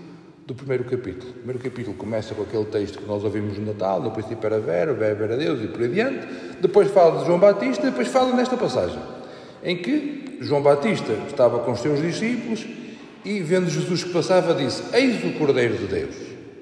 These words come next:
E os dois discípulos de João Batista tornaram-se seguidores de Jesus Cristo, ou seja, discípulos de Jesus Cristo.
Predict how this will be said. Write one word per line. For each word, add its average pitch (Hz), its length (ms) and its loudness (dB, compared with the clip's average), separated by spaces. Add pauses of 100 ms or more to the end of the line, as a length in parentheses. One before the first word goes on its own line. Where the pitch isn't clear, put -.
(1040)
E 120 60 -10
os 113 100 -4
dois 110 160 -4
discípulos 143 540 -8
de 135 240 0
João 120 320 4
Batista 180 640 2
tornaram-se 196 1000 -2
seguidores 202 600 2 (840)
de 151 80 -10
Jesus 165 360 -8
Cristo, 220 340 -4
ou 220 80 -4
seja, 220 240 -4
discípulos 214 560 -6
de 196 80 -6
Jesus 190 220 -8
Cristo. - 420 -8